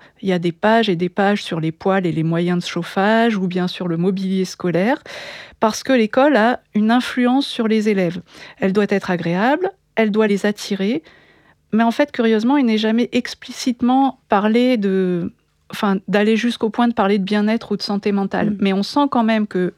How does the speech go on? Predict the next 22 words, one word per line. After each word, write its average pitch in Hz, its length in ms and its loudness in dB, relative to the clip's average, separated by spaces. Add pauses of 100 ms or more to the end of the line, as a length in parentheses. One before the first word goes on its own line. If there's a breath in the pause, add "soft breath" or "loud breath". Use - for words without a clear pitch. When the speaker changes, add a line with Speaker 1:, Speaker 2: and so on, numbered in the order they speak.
(140)
Speaker 1:
mieux 214 220 2
l'école 226 440 0
est 196 80 2
agencée, 185 520 -2 (500 loud breath)
plus 277 200 0
les 247 240 2
élèves 233 240 2
s'y - 180 -6
trouveront 214 460 -4
bien. 190 280 0 (260)
Mais 202 140 2
en 202 100 -2
fait, 240 200 -2
on 208 80 -2
frôle 220 240 -2
la 202 140 0
notion 190 340 -4
sans, 196 400 -4
sans 202 180 -6
la 202 140 0
développer. 190 460 -2
Speaker 2:
Mm. - 80 -20